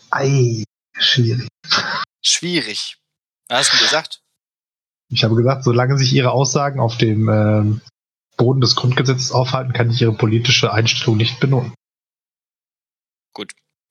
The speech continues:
Speaker 2: okay.
Speaker 1: Allerdings ist ihm das nicht ganz leicht gefallen mit diesem Boden des Grundgesetzes.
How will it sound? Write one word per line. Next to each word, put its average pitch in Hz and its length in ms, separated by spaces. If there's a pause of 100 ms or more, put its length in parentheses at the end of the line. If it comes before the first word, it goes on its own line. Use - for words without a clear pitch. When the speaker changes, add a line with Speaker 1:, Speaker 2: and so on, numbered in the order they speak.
Speaker 2:
okay. 104 320 (2750)
Speaker 1:
Allerdings 143 800 (120)
ist 131 200
ihm 143 120
das 131 240
nicht 123 240
ganz 131 260
leicht 127 240
gefallen 131 380
mit 156 180
diesem 151 220
Boden 143 300
des 175 180
Grundgesetzes. 151 960